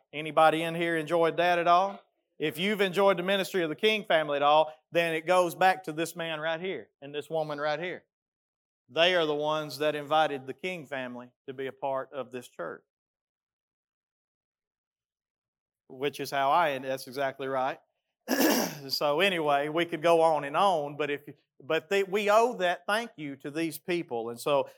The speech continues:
Wayne, uh, he, he took place in a lot of ministries in this place. Uh, one of the ones that he took place, he used to drive the, the turtle bus that we had, I believe it was, for the women's ministry. And we don't have time for the stories on that.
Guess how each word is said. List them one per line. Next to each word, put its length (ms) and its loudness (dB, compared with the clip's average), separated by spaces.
Wayne, 420 6
uh, 280 12
he, 200 2
he 180 0
took 300 2
place 340 8
in 240 2
a 80 4
lot 240 12
of 100 -2
ministries 500 -4
in 100 -6
this 160 -6
place. 440 2
Uh, 180 2
one 220 4
of 60 -2
the 60 2
ones 260 0
that 100 -4
he 60 -14
took 240 -8
place, 260 2
he 60 -4
used 260 -6
to 60 -10
drive 360 6
the, 140 2
the 100 2
turtle 360 4
bus 340 2
that 140 -8
we 120 -6
had, 220 -2
I 60 -4
believe 260 -4
it 80 -8
was, 380 -2
for 100 -2
the 80 0
women's 420 0
ministry. 520 -6
And 100 -6
we 100 0
don't 200 4
have 200 4
time 280 4
for 80 -4
the 120 -2
stories 600 2
on 220 -4
that. 280 -2